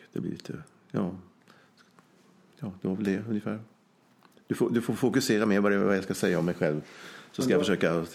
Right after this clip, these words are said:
Speaker 1: precisera mig.
Speaker 2: Jag har ju som vanligt fyra, ja, just, det vet ju inte du kanske, men det, det, det föds ju massa frågor när jag hör allt det här. Om vi börjar i en ände. Du skriver för Stockholms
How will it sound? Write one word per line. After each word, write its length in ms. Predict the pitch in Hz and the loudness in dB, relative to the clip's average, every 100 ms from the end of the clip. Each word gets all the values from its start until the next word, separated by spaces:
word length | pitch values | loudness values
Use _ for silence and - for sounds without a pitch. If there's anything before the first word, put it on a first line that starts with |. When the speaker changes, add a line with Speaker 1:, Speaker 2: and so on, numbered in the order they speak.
| - - - | -14 -16 -8
Speaker 1:
precisera 480 | 98 92 92 - - | -4 -4 -4 -4 -4
mig. 140 | - | -4
Speaker 2:
Jag 120 | 120 | -2
har 80 | 127 127 | 0 0
ju 80 | |
som 180 | 117 123 | 0 -2
vanligt 440 | 117 110 117 - - 123 113 101 | -2 -4 -8 -10 -14 -16 -16 -20
fyra, 500 | - - 113 104 104 101 | -20 -10 -8 -6 -8 -10
ja, 100 | 113 107 | -12 -10
just, 400 | 123 - - - _ | -10 -12 -18 -20 _
det 180 | - 101 | -16 -10
vet 180 | 104 | -8
ju 40 | 101 | -8
inte 120 | 95 | -8
du 120 | 104 | -10
kanske, 220 | - 92 101 | -10 -12 -10
men 100 | 107 | -10
det, 60 | 117 110 123 120 123 | -10 -10 -12 -14 -12
det, 80 | 120 117 - | -12 -12 -14
det 180 | 113 120 | -12 -4
föds 280 | 135 127 127 | -2 0 2
ju 20 | |
massa 240 | 123 - | 0 0
frågor 320 | 123 135 110 123 | -2 0 2 0
när 100 | 113 | -4
jag 80 | |
hör 200 | 101 123 | -6 -6
allt 180 | 117 101 | -6 -8
det 80 | 110 | -10
här. 140 | 101 101 - - - - - - - - - | -10 -10 -16 -20 -20 -20 -20 -20 -20 -20 -8
Om 120 | 131 | 0
vi 100 | 120 123 | 2 4
börjar 300 | 131 127 127 | 4 4 4
i 60 | |
en 140 | 120 131 | 2 2
ände. 340 | 113 107 104 101 - _ _ _ - | 0 -2 -4 -8 -18 _ _ _ -10
Du 100 | 123 | -8
skriver 380 | 123 131 131 127 | -4 -4 -2 -4
för 140 | 123 | -4
Stockholms 680 | 120 127 120 110 104 - - | -6 -6 -6 -8 -8 -12 -20